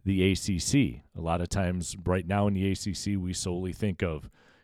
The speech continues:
Clemson, or we think of the potential of the University of Miami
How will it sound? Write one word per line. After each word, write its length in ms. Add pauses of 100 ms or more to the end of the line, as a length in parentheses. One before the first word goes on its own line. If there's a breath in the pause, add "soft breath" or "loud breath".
Clemson, 560
or 120
we 160
think 320
of 160
the 80
potential 520
of 100
the 60
University 500
of 40
Miami 580